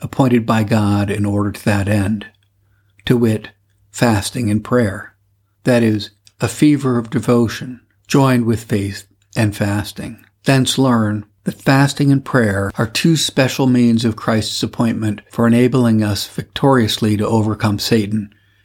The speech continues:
and to cast him out of ourselves and others. We must set up an edge upon our faith by prayer and upon our prayer by fasting. Question:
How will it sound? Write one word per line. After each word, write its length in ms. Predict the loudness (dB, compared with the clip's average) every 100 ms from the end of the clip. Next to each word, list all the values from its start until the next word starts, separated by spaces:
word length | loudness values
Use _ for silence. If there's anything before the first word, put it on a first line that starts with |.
| -2
and 140 | 0
to 60 | 0
cast 420 | 0 0 0 0
him 100 | 0
out 180 | 0 0
of 140 | 0
ourselves 760 | 0 0 0 2 2 -2 -4 0
and 120 | 0
others. 520 | 0 -4 -10 -14 -16 _ _ _ _ -2
We 80 | 2
must 280 | 2 0
set 160 | 2 2
up 180 | 2 0
an 100 | -2
edge 380 | 0 0 0 -2
upon 340 | -2 0 0
our 200 | 0 -2
faith 580 | -6 -2 2 2 -2 -2
by 180 | -2 -2
prayer 680 | -2 2 2 2 -4 -10 _
and 100 | -2
upon 340 | 0 0 0 2
our 120 | 0
prayer 600 | -2 -2 0 -2 -4 -8 _ _ _ -4
by 160 | -2
fasting. 720 | 0 0 0 -2 -6 -10 -10 _ _ _ _ _ _ _ _ -8
Question: 580 | -2 0 0 -4 -4